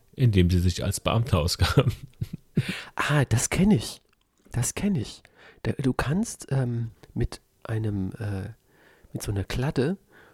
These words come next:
Speaker 2: und mit einer Warnweste kommst du überall rein. Und wenn du
Speaker 1: Ja,
Speaker 2: noch
Speaker 1: du
Speaker 2: einen Bauhelm auf hast, ist noch besser.
Speaker 1: Du, es, es gab, es gab, äh, jetzt hier so, ich hab, es gibt ein Video, das, also die jüngere Fraktion oder die Fraktion, die viel auf Instagram und TikTok unterwegs ist, ihr werdt's wahrscheinlich kennen.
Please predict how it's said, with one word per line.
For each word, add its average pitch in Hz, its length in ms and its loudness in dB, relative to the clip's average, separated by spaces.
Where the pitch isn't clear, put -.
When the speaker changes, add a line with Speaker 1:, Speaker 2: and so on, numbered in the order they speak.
Speaker 2:
und 120 340 -2
mit 120 260 -4
einer 101 560 -2
Warnweste 123 760 0
kommst - 240 2
du 113 40 8
überall 123 240 10
rein. 107 300 -4
Und 131 120 2
wenn 156 100 4
du 151 60 4
Speaker 1:
Ja, 135 60 8
Speaker 2:
noch 113 100 4
Speaker 1:
du 104 40 2
Speaker 2:
einen - 80 -10
Bauhelm 117 460 8
auf 95 220 4
hast, 135 200 -2
ist - 120 -2
noch 123 140 6
besser. - 340 4
Speaker 1:
Du, 117 260 2
es, - 200 -2
es - 140 -6
gab, - 320 -2
es - 140 -6
gab, - 340 -6
äh, 101 240 0
jetzt 104 180 -2
hier 104 120 2
so, 98 180 2
ich - 160 -4
hab, - 180 -6
es - 320 -12
gibt - 180 -10
ein 87 60 2
Video, 98 240 4
das, 87 200 0
also 82 180 -4
die 87 340 0
jüngere 110 440 8
Fraktion 98 400 0
oder 90 100 4
die 95 80 2
Fraktion, 87 380 -2
die 87 80 -2
viel 95 240 0
auf 82 140 -2
Instagram 92 400 0
und 82 80 -2
TikTok - 280 0
unterwegs 80 360 -2
ist, - 120 -10
ihr 87 40 -2
werdt's - 180 -4
wahrscheinlich 82 320 -4
kennen. 101 220 0